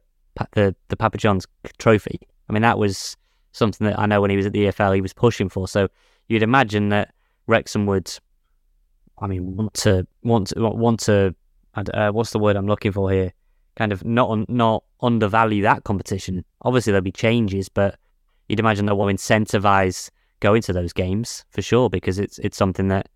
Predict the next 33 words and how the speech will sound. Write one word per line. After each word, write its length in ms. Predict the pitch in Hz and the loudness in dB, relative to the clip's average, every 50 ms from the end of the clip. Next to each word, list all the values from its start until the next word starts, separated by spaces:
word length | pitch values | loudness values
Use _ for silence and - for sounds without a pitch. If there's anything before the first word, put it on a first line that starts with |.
| _ _ _ _ - | _ _ _ _ -6
you 80 | 101 95 | -4 -2
know, 60 | 98 | -2
a 40 | - | -2
key 240 | - - 123 110 | 0 0 0 0
figure 260 | 98 - 104 95 101 104 | 2 0 0 0 2 2
at 120 | 113 - | 0 0
the 80 | - 104 | -2 -8
club 300 | - - 95 92 92 - _ _ _ - | -4 -4 -2 -2 -2 -4 _ _ _ -8
was 200 | - 110 104 - | -6 -4 -4 -4
so 560 | - - - 110 98 98 95 95 95 92 - _ _ _ _ _ _ _ _ _ _ _ - | -6 -2 2 2 4 4 2 0 -2 -4 -8 _ _ _ _ _ _ _ _ _ _ _ -6
integral 460 | - 101 - - - 98 90 98 98 | -6 -4 -4 0 0 0 2 2 0
in 80 | 98 92 | 0 2
setting 260 | - - 104 98 98 | 2 2 2 2 2
up. 200 | 107 113 - - - | 2 0 0 -4 -10
So 160 | - - 113 107 | -6 -4 -2 2
we'll 140 | 139 156 | 2 2
see. 380 | 151 - - 139 107 98 90 - _ - - | 2 2 2 0 0 0 -2 -8 _ -8 -4
Um, 500 | 110 110 110 110 107 107 107 107 104 - _ _ _ _ _ - | -2 0 0 2 0 0 0 -2 -4 -8 _ _ _ _ _ -4
I 60 | 110 | -2
know 140 | 120 131 127 | 0 2 2
that 80 | 120 | 2
all 220 | 113 107 120 127 120 | 2 2 2 2 2
the 100 | 120 120 | 2 0
under 160 | 117 107 98 | 0 -2 -4
twenty-one 420 | - - 117 110 107 107 110 107 | -4 -2 -2 0 2 2 0 0
teams, 220 | - - 101 92 90 | 0 -2 -2 -2 0
they 160 | 107 107 107 | 0 2 2
all 120 | 110 107 101 | 2 2 0
play 200 | - - 107 101 95 | 0 0 0 2 2
away, 320 | 92 90 98 98 95 95 | 2 2 2 2 0 0
don't 220 | 90 95 98 98 | 0 -2 -2 -2
they? 180 | 98 95 90 87 | -4 -6 -8 -8
So 340 | - - - 95 92 87 | -8 -4 -2 -2 -2 -2